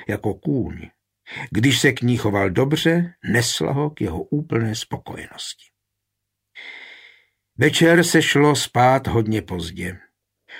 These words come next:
Hospodářova manželka musela ohřát několik věder vody a Baltazar spolu s Janem Malovcem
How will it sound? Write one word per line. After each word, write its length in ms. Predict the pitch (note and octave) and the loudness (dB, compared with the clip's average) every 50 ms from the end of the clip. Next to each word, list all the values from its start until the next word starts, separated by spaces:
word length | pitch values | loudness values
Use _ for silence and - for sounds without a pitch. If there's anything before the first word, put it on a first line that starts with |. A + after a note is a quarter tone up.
| - - | -10 -2
Hospodářova 760 | - B2+ A#2 - - C3 A#2+ B2 B2 A#2+ A#2+ B2 A2 A2 G#2+ | 0 0 0 2 0 2 4 4 4 4 2 2 2 2 2
manželka 520 | G#2+ A#2 A#2+ A#2+ A2+ B2+ B2 A#2 A#2 A#2 | 2 2 2 2 2 2 2 2 2 0
musela 540 | A2 A2 G#2+ - - - G#2+ G#2 G2+ - - | 0 0 -2 -2 -4 -4 -4 -4 -4 -4 -2
ohřát 520 | A#2 A2+ G#2 G2+ - A2 G#2+ G#2 G2+ - - | 0 0 0 0 -2 -2 -2 -4 -4 -6 -6
několik 440 | G2+ G2 - G#2+ G#2 G2 F2+ - | -8 -6 -4 -4 -4 -4 -4 -6
věder 500 | D2+ D2+ F2 G2+ G#2 G2+ A2+ B2+ A#2 A2 | -8 -6 -4 -4 -2 -2 -2 -2 -2 -2
vody 360 | G2+ G2+ A#2+ B2+ B2+ C#3+ D3 D3+ D3+ - _ _ _ _ _ _ - - - - | 0 0 0 2 2 2 0 0 -2 -10 _ _ _ _ _ _ -16 -14 -6 0
a 120 | B2 A#2+ | 2 2
Baltazar 640 | A2+ B2+ C3+ C#3+ D3 C#3+ D#3+ D3 B2+ C3 C3+ C3+ C3+ | 4 4 4 4 4 4 2 2 4 2 2 2 2
spolu 340 | B2 - - - G#2 G#2+ G#2 | -2 -4 -6 -4 -2 -2 -2
s 140 | - - - | -2 -2 -2
Janem 400 | G#2+ A2 A2+ B2+ C3 C3 C3 B2 | 0 0 2 2 2 2 2 2
Malovcem 760 | A#2 A#2+ B2+ B2 A#2 - - - A#2+ A#2+ A#2 A#2+ A#2+ A#2+ A#2+ | 2 2 0 0 -2 -4 -4 -2 0 2 2 2 0 0 -4